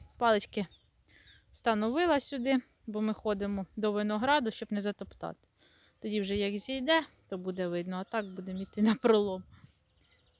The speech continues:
Все, з однією роботою справилась. Зараз піду до малини.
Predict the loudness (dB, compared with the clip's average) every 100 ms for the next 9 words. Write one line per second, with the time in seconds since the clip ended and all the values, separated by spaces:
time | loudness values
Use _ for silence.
0 | _ _ _ -6 -4 -6 _ _ -10 -10
1 | -6 -4 -2 -2 -2 -4 -6 -6 -12 -12
2 | -6 -4 -2 -4 -6 -8 -20 _ _ _
3 | _ _ _ _ -12 -4 -2 -2 -6 -10
4 | -8 -6 -8 -12 _ _ _ _ _ _
5 | _ _ _ -12 -6 -4 -2 -2 -4 -6
6 | -10 -12